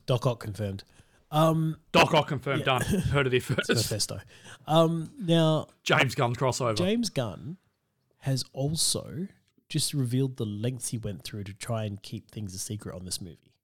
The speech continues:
Speaker 1: So they w-
Speaker 2: How good is
Speaker 1: they
Speaker 2: that?
Speaker 1: actually went out of their way to make a actor's chair and everything and all the scripts and everything. They were calling
Speaker 2: For Idris.
Speaker 1: Idris Vigilante.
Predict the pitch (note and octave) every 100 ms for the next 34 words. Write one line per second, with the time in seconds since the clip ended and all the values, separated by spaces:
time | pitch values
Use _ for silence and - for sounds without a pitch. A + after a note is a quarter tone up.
0 | _ _ _ _ _ _ - - A#2+ A#2+
1 | A2 - _ - - C3+ C3 D3 C#3+ A#3+
2 | D3+ D#3+ C3+ G2 A2+ G2+ - - A3 G#2+
3 | B2+ C#3+ C#3 B2+ G#2 G2+ G2+ - G#2 G2+
4 | G2+ - - A#2 G#2 G#2 - A2 - C3
5 | A2+ - - A2+ A2 G#2+ G#2+ G#2 - _
6 | _ _ - A#2 A2+ A2 G#2+ - G#2+ G#2
7 | A2+ B2 A#2+ - A#2 - - G#2+ F#2 F#2+
8 | B2+ D#3+ - - B2+ A#2+ - C#3 C#3+ C3
9 | A2+ G#2 E3+ E3 C#3+ B2 B2 - - _
10 | D#3 C3 A2 G2+ - - _ - - _
11 | _ _ _ _ _ - D#3+ G3+ B3 D#4
12 | D#4 -